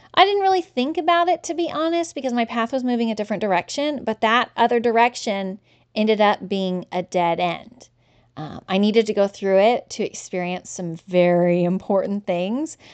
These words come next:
but ultimately, financially, it was a dead end. So, um, I'm picking up that certification program again, and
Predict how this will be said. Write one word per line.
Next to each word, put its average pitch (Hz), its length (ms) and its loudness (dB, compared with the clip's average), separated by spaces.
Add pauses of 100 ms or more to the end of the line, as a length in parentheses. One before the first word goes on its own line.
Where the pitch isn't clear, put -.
(140)
but 208 220 6
ultimately, 202 720 2
financially, 185 840 -4
it 147 60 -12
was 147 100 -10
a 160 80 -10
dead 160 240 -10
end. - 300 -16 (340)
So, 180 600 2
um, 156 560 -8 (360)
I'm 170 140 -6
picking 196 380 -4
up 175 160 -2
that - 180 -4
certification 180 680 -6
program 170 380 -6
again, 160 540 -6
and 160 420 -6